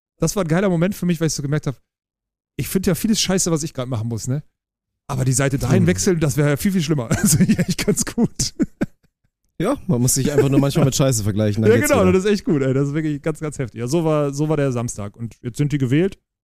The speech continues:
Speaker 1: äh, einstimmig wohl, ähm, und relativ schnell und, und, und, und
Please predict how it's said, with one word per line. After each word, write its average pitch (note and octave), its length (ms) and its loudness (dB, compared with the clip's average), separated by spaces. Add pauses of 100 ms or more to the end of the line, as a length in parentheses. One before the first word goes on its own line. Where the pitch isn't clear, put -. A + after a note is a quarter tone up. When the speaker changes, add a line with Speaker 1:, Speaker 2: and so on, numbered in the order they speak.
Speaker 1:
äh, C3 100 0
einstimmig E3 500 -2
wohl, E3+ 340 0
ähm, C#3 300 0
und C3+ 400 -6
relativ C#3 320 -2
schnell D3+ 200 -4
und, C3+ 240 -4
und, B2+ 260 -8
und, B2 140 -6
und B2 300 -8